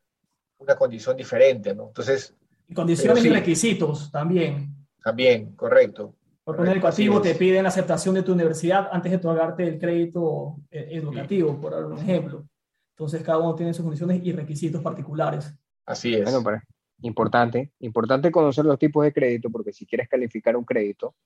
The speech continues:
Speaker 3: y quieres saber cómo tienes que tener un buen perfil, también es bueno saber a qué puedes acceder.
Speaker 2: Nosotros tenemos una
Speaker 3: Eh,
Speaker 2: guía en nuestra página web donde te detallamos los diferentes tipos de créditos con sus requisitos también y condiciones.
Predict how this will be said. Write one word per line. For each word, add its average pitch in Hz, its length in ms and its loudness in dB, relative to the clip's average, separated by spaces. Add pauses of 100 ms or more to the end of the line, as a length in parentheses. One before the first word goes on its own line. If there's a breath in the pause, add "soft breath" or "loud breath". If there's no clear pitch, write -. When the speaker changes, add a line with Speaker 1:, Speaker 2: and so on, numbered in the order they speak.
(300)
Speaker 3:
y 95 420 -2
quieres 107 260 0
saber 107 260 2
cómo 107 240 0
tienes 107 300 -2
que 107 120 -2
tener 104 260 -2
un 107 80 0
buen 107 160 0
perfil, 117 300 -2
también 104 260 2
es 107 80 0
bueno 110 400 2
saber 107 300 0
a 104 60 4
qué 101 120 2
puedes 101 260 4
acceder. - 380 -2 (260)
Speaker 2:
Nosotros 208 320 -2
tenemos 208 260 2
una 196 220 6
Speaker 3:
Eh, 190 60 6
Speaker 2:
guía 175 360 4
en 165 80 -2
nuestra 160 260 -8
página 180 340 0
web 175 400 0 (260)
donde 156 260 -6
te 147 380 -8
detallamos 165 540 -2
los 165 100 0
diferentes 165 340 -6
tipos 175 260 -6
de 147 100 -4
créditos 185 560 -2 (160)
con 151 160 -10
sus 147 160 -10
requisitos 156 580 -10
también 147 360 -6
y 147 100 -12
condiciones. 147 760 -4